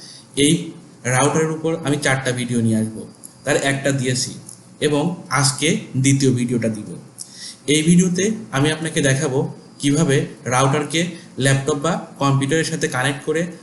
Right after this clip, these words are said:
আপনার রাউটারের ওয়াইফাই নেম চেঞ্জ করবেন, ওয়াইফাইয়ের পাসওয়ার্ড চেঞ্জ করবেন এবং কিভাবে দেখবেন যে আপনার সিমে এখন কত জিবি ডেটা অবশিষ্ট আছে। এটা আমি আপনাদেরকে ধাপে ধাপে দেখিয়ে দেব।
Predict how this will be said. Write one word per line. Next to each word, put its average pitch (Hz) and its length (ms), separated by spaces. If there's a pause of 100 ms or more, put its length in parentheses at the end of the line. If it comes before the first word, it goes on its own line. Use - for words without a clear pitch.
(160)
আপনার 135 320
রাউটারের 135 400 (420)
ওয়াইফাই 135 480 (320)
নেম 131 300
চেঞ্জ 147 280
করবেন, 147 400 (140)
ওয়াইফাইয়ের 127 500
পাসওয়ার্ড 143 440
চেঞ্জ 143 340
করবেন 143 340 (340)
এবং 156 460
কিভাবে 170 340
দেখবেন 143 460
যে 170 160 (300)
আপনার 135 360
সিমে 139 400 (280)
এখন 143 360 (300)
কত 139 260
জিবি 135 220
ডেটা 135 480
অবশিষ্ট 123 460
আছে। 98 340 (540)
এটা 160 260
আমি 185 180
আপনাদেরকে 185 440
ধাপে 151 260
ধাপে 170 280
দেখিয়ে 131 340
দেব। 107 140